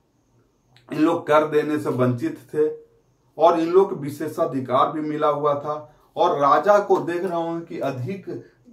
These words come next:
धन की आवश्यकता, हम्म, पड़ी। यूरोप में राष्ट्रीय राज्य कायम हो रहे थे, तो जिसके चलते इन लोग को टैक्स लगाना जरूरी हो गया था और र-, एक निरंकुश राजतंत्र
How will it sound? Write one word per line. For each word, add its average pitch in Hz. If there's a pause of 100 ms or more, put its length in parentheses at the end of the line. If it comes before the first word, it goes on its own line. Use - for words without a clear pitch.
(140)
धन 160
की 196
आवश्यकता, 165 (120)
हम्म, 156
पड़ी। 165 (140)
यूरोप 170
में 170
राष्ट्रीय 160
राज्य 147
कायम 156
हो 156
रहे 156
थे, 165 (640)
तो -
जिसके 185
चलते 185
इन 170
लोग 202
को 220
टैक्स 180
लगाना 156
जरूरी 135
हो 165
गया 165
था 190 (200)
और 135 (180)
र-, 135 (800)
एक 147
निरंकुश 175
राजतंत्र 170